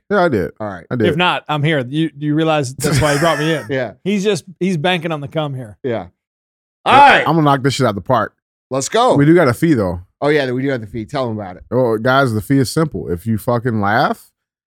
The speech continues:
Speaker 1: if you gained value, if you gained a new perspective, if you, if you took anything from this episode that you enjoyed,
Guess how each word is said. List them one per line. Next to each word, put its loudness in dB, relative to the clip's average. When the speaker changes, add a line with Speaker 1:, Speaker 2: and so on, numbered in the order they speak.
Speaker 1:
if -2
you 0
gained 2
value, 2
if -4
you -2
gained 0
a 2
new 2
perspective, -2
if -4
you, 0
if 0
you 4
took 2
anything 6
from 4
this 2
episode 2
that -8
you 4
enjoyed, -2